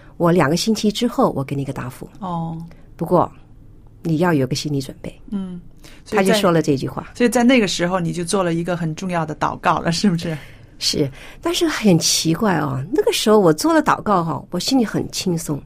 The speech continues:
Speaker 2: 嗯。
Speaker 1: 我心里想，“哎呀，也许一个月之后我就没工作了。”
Speaker 2: 嗯。
Speaker 1: 啊，就失业了。
Speaker 2: 嗯。
Speaker 1: 但我心里面非常的平安。
Speaker 2: 哦。
Speaker 1: 好奇怪，
Speaker 2: 嗯。
Speaker 1: 我相信这是上帝圣灵在感动我的心。
Speaker 2: 对。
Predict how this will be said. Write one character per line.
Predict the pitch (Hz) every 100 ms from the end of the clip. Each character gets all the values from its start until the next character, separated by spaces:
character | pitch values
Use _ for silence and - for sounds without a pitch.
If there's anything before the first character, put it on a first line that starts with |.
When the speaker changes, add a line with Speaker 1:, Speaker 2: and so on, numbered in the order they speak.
| -
Speaker 2:
嗯。 | 226 220 196 - -
Speaker 1:
我 | 240
心 | 330
里 | 330
想 | 226 151 -
，“哎 | 202
呀， | 180 - - -
也 | 202
许 | 240 - 147 - - -
一 | 214
个 | 226
月 | 214 185
之 | -
后 | 214 247
我 | 160
就 | 123 156 139
没 | 139 160
工 | 180
作 | 196 226 143
了。” | - -
Speaker 2:
嗯。 | 214 214 196 185 -
Speaker 1:
啊， | - 156
就 | - 165
失 | - 240
业 | 233 294 180
了。 | 135 -
Speaker 2:
嗯。 | 208 202 196 - -
Speaker 1:
但 | 320
我 | 294
心 | 208 - 254
里 | 202
面 | 185 165
非 | - 233 220
常 | - 160
的 | 156
平 | - 147 147
安。 | 151 -
Speaker 2:
哦。 | 196 185 180 175 170 175 - - - -
Speaker 1:
好 | - - 151
奇 | - 165
怪， | 165 165 151
Speaker 2:
嗯。 | - -
Speaker 1:
我 |
相 | 165 208
信 | 196 214 180
这 | 185
是 | 175
上 | - 185 160
帝 | 170 147 -
圣 | - 220 175
灵 | 147 151
在 | 170
感 | 160 123
动 | - 151
我 | -
的 | 135
心。 | - 131 139
Speaker 2:
对。 | 196 180